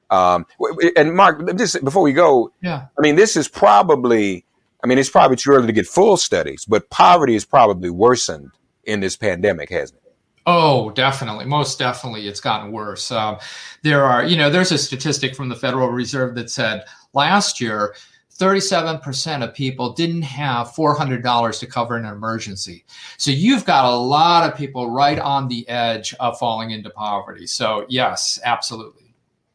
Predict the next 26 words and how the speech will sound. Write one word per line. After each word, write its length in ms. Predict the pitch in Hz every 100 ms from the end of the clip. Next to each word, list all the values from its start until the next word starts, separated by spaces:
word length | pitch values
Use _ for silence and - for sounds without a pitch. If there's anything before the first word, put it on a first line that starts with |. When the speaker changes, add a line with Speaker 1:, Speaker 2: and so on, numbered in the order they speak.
| _ _ _ _ _
Speaker 1:
So 60 | 123
let 160 | 120
me 140 | 123 120
ask 120 | 117
you 60 | 120
a 100 | -
question. 380 | 120 - 71
And 80 | 90
again, 240 | 95 104 92
this 160 | 101
may 200 | 110 107
hurt 200 | 104 113
some 200 | - 110
people's 480 | 104 113 104 101 - - _ -
sensibilities 800 | - 113 117 107 107 104 104 98
and 80 |
sensitivity 560 | 95 117 101 - 98 95
and 80 | 95
humility. 460 | 107 101 76 60 82
Let 100 | 95
me 60 |
just 140 | 95 98
ask 180 | 90
you 80 | 98
a 20 |
question. 340 | 87 95 -